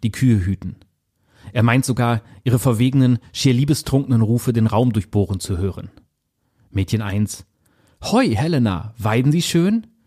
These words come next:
Mädchen zwei: "Sie weiden schön, nur dich kann ich von weitem nicht sehen." Mädchen eins: "Hoi, hoi." Er muss eingeschlummert sein. Als er zu sich kommt, hält der Zug in Warschau.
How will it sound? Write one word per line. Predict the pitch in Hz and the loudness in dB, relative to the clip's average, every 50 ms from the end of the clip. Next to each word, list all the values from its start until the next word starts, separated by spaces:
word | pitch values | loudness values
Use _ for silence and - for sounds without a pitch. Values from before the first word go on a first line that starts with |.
| _ _ _ _ _ _ _ _ | _ _ _ _ _ _ _ _
Mädchen | - 101 95 92 - 104 95 90 | -4 -4 -4 -2 -2 -4 -4 -4
zwei: | - - 101 92 92 98 104 107 117 - _ _ _ _ _ _ _ _ _ _ | -4 -6 -6 -6 -4 -4 -6 -6 -8 -12 _ _ _ _ _ _ _ _ _ _
"Sie | - 127 120 | -2 0 0
weiden | 127 156 175 185 165 147 | 2 2 2 2 2 0
schön, | - - - 104 98 92 90 87 - _ - - | 0 0 0 0 0 0 -2 -6 -10 _ -2 2
nur | 151 160 | 2 2
dich | 151 190 180 - | 4 2 -2 -2
kann | - 123 120 | -2 0 0
ich | 117 - | 0 2
von | - 117 110 101 | 2 2 2 2
weitem | 110 110 104 - 110 104 | 0 0 0 2 0 0
nicht | 104 - - - | 0 -2 -4 -4
sehen." | 113 104 101 98 95 90 90 - _ _ _ _ _ _ _ _ _ _ _ _ _ _ _ _ | -2 -2 0 0 -2 -4 -6 -10 _ _ _ _ _ _ _ _ _ _ _ _ _ _ _ _
Mädchen | - 101 95 - 107 113 | -4 -4 -2 -2 -4 -4
eins: | - 107 101 110 104 98 - - - - | -4 -2 -2 0 -2 -2 -4 -8 -4 -2
"Hoi, | 170 196 185 123 98 92 - | 0 0 0 0 -4 -4 -4
hoi." | - 160 170 147 104 85 - - _ _ _ _ _ _ _ _ _ _ _ _ _ _ _ _ _ _ _ | -4 -2 -2 -2 -4 -6 -10 -14 _ _ _ _ _ _ _ _ _ _ _ _ _ _ _ _ _ _ _
Er | - 104 | 0 2
muss | 110 117 - 107 | 2 2 2 0
eingeschlummert | 110 104 101 92 - - 98 92 95 90 | -2 -2 -2 -2 -2 -4 -2 -2 -2 -2
sein. | - 98 92 92 92 90 - - _ _ _ _ _ _ _ _ _ - - - | -2 -2 0 0 -2 -4 -6 -12 _ _ _ _ _ _ _ _ _ -20 -20 -6
Als | - 113 110 | -4 -2 0
er | 139 123 | 0 0
zu | 110 143 | 0 0
sich | 139 143 135 - | 0 0 -2 0
kommt, | - 139 127 131 127 | 0 0 2 2 2
hält | 117 113 107 | 0 0 0
der | 120 107 | 0 -2
Zug | - - - 110 - | -2 -4 -4 -2 -2
in | 120 107 95 | -2 -2 -2
Warschau. | 98 92 98 98 - - 95 87 78 82 | -2 -4 -6 -8 -8 -10 -10 -10 -10 -14